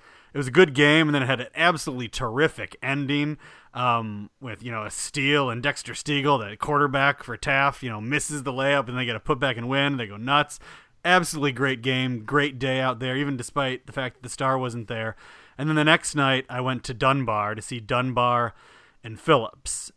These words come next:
and I was not prepared for what I walked into there. It's the kind of night that makes you wonder,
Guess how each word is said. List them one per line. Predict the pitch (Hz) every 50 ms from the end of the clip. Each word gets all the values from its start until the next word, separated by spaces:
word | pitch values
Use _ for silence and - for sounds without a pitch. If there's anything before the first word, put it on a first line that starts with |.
| _ _ -
and | 117 117 110 110 107 107 -
I | 135 143 151
was | 135 131
not | 131 120 101 -
prepared | - 113 - - 139 127 117 110 104 95
for | - 123 110
what | 110 107
I | 101
walked | 101 110 110 98 92 - _ 120
into | 107 98 90 - 104 95
there. | 90 95 95 95 95 92 92 101 - _ _ _
It's | - 120 123 120 -
the | -
kind | - 180 165 147
of |
night | 143 139 139 135
that | 139 123
makes | 127 131 123 - -
you | 127
wonder, | 110 113 120 123 127 120 110 107 101 98 95 -